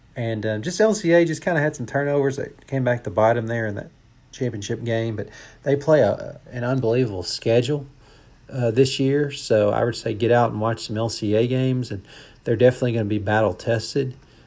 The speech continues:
Uh, let me just go through their schedule here. Ma-, at Madison Central, at Boyle, at Belfry, at Cal,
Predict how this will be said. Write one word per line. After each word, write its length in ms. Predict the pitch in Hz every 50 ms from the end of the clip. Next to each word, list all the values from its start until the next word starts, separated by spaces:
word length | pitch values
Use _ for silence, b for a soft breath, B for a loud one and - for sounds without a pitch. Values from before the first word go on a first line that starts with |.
| b b b _ _ - - -
Uh, 80 | 110
let 100 | - 117
me 80 | 156 185
just 220 | 175 151 110 -
go 120 | - 120 120
through 200 | 117 - 120 107
their 140 | 98 107 110
schedule 500 | - - - 113 110 110 98 104 98 95
here. 260 | 98 98 101 101 101 b b b b b b b b b b b _
Ma-, 240 | - 131 113 117 -
at 260 | - - 131 151 143 -
Madison 360 | 160 156 156 143 - - 117
Central, 400 | - - 120 101 - 113 - -
at 240 | 123 127 131 - 127
Boyle, 440 | 120 107 107 104 101 101 101 95 B B B B B
at 320 | - 120 120 135 135 - 131
Belfry, 500 | 131 123 110 104 - - 110 107 107 -
at 280 | 110 120 131 123 -
Cal, 480 | - - 117 117 110 104 104 104 101